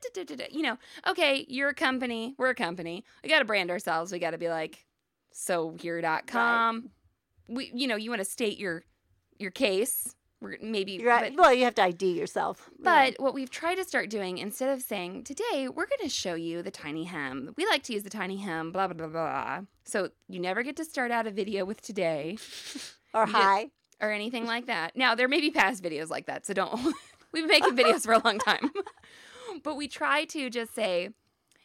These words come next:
Speaker 1: "These three tiny hem techniques are useful for hemming lightweight fabrics."
Speaker 2: Right.
Speaker 1: Boom.
Speaker 2: Bam.
Speaker 1: Into the close-ups.
Speaker 2: Into the stuff.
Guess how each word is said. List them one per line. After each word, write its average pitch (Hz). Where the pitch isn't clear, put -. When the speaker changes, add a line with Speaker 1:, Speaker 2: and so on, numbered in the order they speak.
Speaker 1:
"These 370
three 285
tiny 240
hem 185
techniques 180
are 170
useful 185
for 190
hemming 330
lightweight 220
fabrics." 175
Speaker 2:
Right. 185
Speaker 1:
Boom. 233
Speaker 2:
Bam. 185
Speaker 1:
Into 285
the 247
close-ups. 262
Speaker 2:
Into 262
the 233
stuff. -